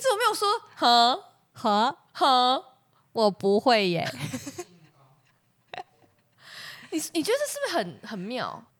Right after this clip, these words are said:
Speaker 2: 但这个至少他就是有讲出他的这个
Speaker 1: 不是，他很怪，他第一个，他怎么会认为我们知道他是谁？<laughs> 第二个，他就算我们知道他是谁，他怎么能够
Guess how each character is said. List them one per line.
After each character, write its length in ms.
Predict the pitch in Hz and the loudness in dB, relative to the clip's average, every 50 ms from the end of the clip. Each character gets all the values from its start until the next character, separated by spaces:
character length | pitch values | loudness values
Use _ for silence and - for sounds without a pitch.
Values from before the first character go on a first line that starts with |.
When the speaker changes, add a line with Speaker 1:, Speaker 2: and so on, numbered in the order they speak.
| _ _ _ | _ _ _
Speaker 2:
但 120 | - 415 415 403 | -2 -2 -2 0
这 140 | - 440 415 | 0 0 2
个 100 | 370 320 | 0 0
至 220 | 247 - 370 349 | 0 -2 -2 0
少 160 | 269 214 175 | 2 2 2
他 180 | 190 185 214 220 | 2 2 0 0
就 140 | 214 214 214 | 0 -2 -6
是 160 | 208 240 233 | -8 -4 -2
有 240 | 214 180 165 170 180 - _ _ _ _ _ _ _ _ _ _ _ | 0 0 0 -2 -4 -8 _ _ _ _ _ _ _ _ _ _ _
讲 260 | - - 196 175 175 190 | -6 -4 -4 -2 -4 -6
出 200 | - 240 226 247 | -4 -4 -4 -2
他 180 | 202 208 202 | -2 -2 -2
的 180 | 202 190 160 147 | -2 -2 -4 -4
这 120 | 170 190 | 0 2
个 60 | 494 523 | 2 2
Speaker 1:
不 60 | - | 2
是， 80 | - | 0
他 60 | 554 - | -2 -2
很 180 | 554 302 247 - _ - | -2 -4 -8 -10 _ -2
怪， 380 | 480 494 480 381 220 143 - - | 0 2 4 4 2 0 -2 -4
他 80 | - 494 | -6 -6
第 100 | - - 494 523 | -2 -2 0 0
一 100 | 508 508 | 2 2
个， 140 | 427 277 180 143 | 0 0 0 -2
他 160 | - - 508 | -6 -6 -6
怎 120 | - 262 | -4 -4
么 100 | 233 285 | -4 -2
会 80 | 349 381 | -2 0
认 120 | 392 370 | 0 0
为 100 | 285 226 | 0 -2
我 80 | 214 196 | -2 -4
们 120 | 180 175 | -6 -6
知 100 | 170 214 | -4 -2
道 80 | 220 208 | 0 0
他 100 | 208 190 | 0 -2
是 80 | 202 | -6
谁？ 220 | 208 - - - - - - 214 - _ _ _ - - 156 135 | -8 -10 -10 -10 -12 -12 -14 -18 -20 _ _ _ -20 -20 -20 -20
<laughs> 400 | - - - - 220 214 190 185 | -18 -14 -10 -8 -6 -4 -2 -2
第 60 | 403 | 0
二 160 | 480 480 453 - | 0 0 0 0
个， 320 | - 285 214 143 101 - - - 240 - | 0 0 0 -2 -4 -8 -14 -20 -20 -8
他 140 | - - 453 494 - | -4 -2 -2 -2 -2
就 120 | - 539 508 | -2 -2 0
算 120 | - 523 | 0 0
我 40 | 370 | -2
们 80 | 254 214 | 0 0
知 60 | 269 | 0
道 40 | 277 | 2
他 100 | 302 294 | 2 0
是 80 | 302 | 0
谁， 440 | 285 - - - 185 - - - - _ _ _ _ _ | -2 -8 -6 -4 -6 -6 -6 -10 -16 _ _ _ _ _
他 140 | - - 523 - | -4 -2 -2 0
怎 100 | 370 277 | 0 -2
么 140 | 247 220 208 | 0 -2 -2
能 160 | 202 214 269 | -2 -2 0
够 300 | 311 330 277 208 127 | 0 0 0 0 -2